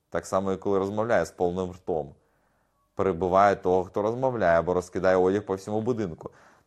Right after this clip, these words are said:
доки стає не видно підлоги. Особисто я роблю це все. Але немає жоднісінького дослідження, у якому йшлось би про зв'язок між диханням не ротом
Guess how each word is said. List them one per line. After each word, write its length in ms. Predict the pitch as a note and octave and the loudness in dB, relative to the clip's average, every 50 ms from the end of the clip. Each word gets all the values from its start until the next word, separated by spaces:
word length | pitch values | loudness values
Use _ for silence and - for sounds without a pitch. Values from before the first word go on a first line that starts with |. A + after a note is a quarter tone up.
| _ _ | _ _
доки 420 | - F#2 F2+ G#2 G2 F#2 G2 A2+ | -10 0 2 4 4 4 2 -4
стає 380 | G#2+ - - - G2 G2 F#2+ F2+ | -8 -6 -4 -2 0 0 0 0
не 120 | F#2 F#2+ | 0 -2
видно 360 | F#2 E2 F2+ F2 D2 D#2 F2+ F2 | -2 -2 -4 -4 -4 -6 -8 -8
підлоги. 580 | - - A2+ G#2 F#2+ F2+ F2 D2+ C#2+ D2 D#2 | -6 -8 -8 -8 -4 -4 -2 -2 -2 -4 -6
Особисто 440 | D2+ - - E2+ E2 F2+ - - - | -6 -6 -6 -6 -6 -6 -4 -4 -2
я 40 | G2 | -2
роблю 260 | F#2+ G2+ G2 G2+ G#2 | -2 -2 -2 -2 -4
це 140 | G2 - A2 | -4 -6 -8
все. 240 | A2 - - - - - - _ _ _ _ _ _ _ _ _ _ _ _ | -8 -8 -12 -16 -16 -18 -20 _ _ _ _ _ _ _ _ _ _ _ _
Але 160 | - F2+ F#2 | -4 -4 -2
немає 380 | G2 G#2+ G#2+ A#2+ A#2+ A#2 A2+ | -2 -2 2 4 4 4 4
жоднісінького 800 | G2+ F#2+ G2+ F#2 F2+ G#2 A2 G#2 - - F2+ F2 E2 - E2+ E2+ | 2 0 -4 -6 -6 -6 -8 -8 -8 -10 -12 -10 -6 -4 -4 -4
дослідження, 580 | D2+ E2+ D#2+ - - G2 A#2 A#2+ A#2+ G#2+ F#2+ F2 | -4 -4 -8 -8 -8 -8 -8 -8 -10 -10 -6 -6
у 40 | |
якому 320 | E2 D#2+ - G2+ F#2+ F2+ F2+ | -6 -4 -4 -4 -4 -4 -4
йшлось 360 | F2 - - - G2+ G2 F#2 | -6 -6 -6 -2 -2 -2 0
би 140 | E2+ E2+ E2+ | -2 -4 -4
про 160 | - - F2 | -4 -6 -6
зв'язок 420 | E2+ F2 F2+ F#2+ F#2+ F#2 F2 D2+ | -4 -4 -4 -2 -2 -2 -2 -2
між 160 | E2 E2+ E2 E2+ | -6 -10 -10 -8
диханням 540 | F2 F#2 F2 - F2+ E2 E2 E2 D#2 D#2+ | -6 -8 -6 -6 -8 -8 -6 -8 -8 -6
не 200 | E2+ F#2 F2+ F2 | -4 -2 -2 -2
ротом 480 | E2 F2 F2+ G2 A2 - - F2+ D2 D2 | -2 0 0 -2 -2 -2 -6 -8 -8 -10